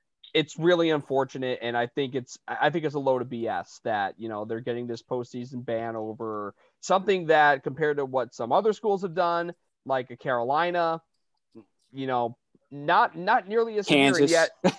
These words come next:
Speaker 1: It, it, it, it, oh, boo. Oh, you, you, uh, listen, I was respectful enough to not go there. I'm ju-, I just know that North Carolina, they sh-, they, they should have gotten way worse, but,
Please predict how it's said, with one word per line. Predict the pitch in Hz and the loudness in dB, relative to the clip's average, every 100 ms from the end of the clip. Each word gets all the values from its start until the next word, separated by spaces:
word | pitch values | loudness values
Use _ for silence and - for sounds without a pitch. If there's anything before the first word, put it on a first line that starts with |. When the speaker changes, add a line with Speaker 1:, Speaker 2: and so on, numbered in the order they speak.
| - | -4
Speaker 1:
It, | 190 240 | -2 0
it, | 165 214 | 2 2
it, | - 196 165 | 2 -2 -2
it, | 175 175 _ _ | -6 -8 _ _
oh, | 143 156 156 143 131 127 | 4 6 8 8 6 4
boo. | 143 135 139 139 135 127 | -2 -4 -2 -2 0 2
Oh, | 370 123 247 | 2 0 -2
you, | - 403 403 - - | 2 4 4 2 -6
you, | 247 - - | -2 -2 -2
uh, | - 180 | -4 2
listen, | 262 202 139 _ _ | 2 2 -6 _ _
I | 185 240 | 4 4
was | 339 | 4
respectful | 240 - 254 240 208 | -2 0 2 2 2
enough | 202 180 - | 2 2 2
to | 160 | -4
not | 156 170 175 - | 0 0 0 0
go | 139 117 | -2 -2
there. | 90 67 _ _ _ _ _ | -6 -10 _ _ _ _ _
I'm | 180 247 | 2 2
ju-, | 254 | 2
I | 214 311 | 4 2
just | 285 180 | 0 0
know | 208 190 | 4 6
that | 180 | 6
North | 180 180 - | 4 2 2
Carolina, | 170 151 156 170 170 139 123 120 | 2 4 2 2 0 -2 -4 -2
they | 165 190 | -2 -2
sh-, | - - | -6 -10
they, | - 175 | -4 -4
they | 147 185 233 180 | -2 -2 -2 -6
should | - 208 | -6 -4
have | 175 | 0
gotten | 170 151 139 | 2 0 0
way | 143 | 0
worse, | 127 120 104 - _ - | 0 -6 -10 -14 _ -2
but, | 123 110 | -2 -2